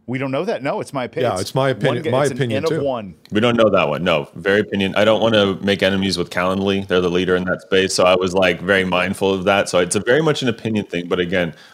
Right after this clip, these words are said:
Speaker 3: just like all things in sales, it's timing, right? We've talked about the right time to use slides. We've talked about the right time to curse if you feel comfortable or not. So that's a lot of things in sales. There isn't really a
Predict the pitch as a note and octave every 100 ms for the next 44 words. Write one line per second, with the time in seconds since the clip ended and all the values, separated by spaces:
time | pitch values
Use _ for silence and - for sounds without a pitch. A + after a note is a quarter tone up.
0 | _ A#2+ A#2+ B2+ A#2 C3 A#2+ F#2 F2+ F2
1 | E2+ F#2+ - - G#2 F2+ A1+ - _ -
2 | F2+ A2 G#2 - A2+ A2 G#2+ A2 A2+ G#2+
3 | A#2 - G2+ G#2+ A2 G#2+ G2+ G#2 G#2 -
4 | - - - - G#2 G#2+ F#2 F#2+ F#2+ G#2+
5 | G#2 G#2 G#2 - F#2 A2 G2 A2+ A2 A2
6 | - - - A2 - B2+ A#2 - - -
7 | G#2+ A2+ G#2+ G#2+ G#2+ G2+ G2+ F#2 F#2 F#2
8 | F2+ F2+ F2+ - - - A2 G#2+ G#2 -
9 | _ G2+ A2 C3 B2+ B2 A2 G2+ G2+ G#2
10 | F#2+ - G2 G#2 E2+ F#2 G2 F#2 E2 D#2+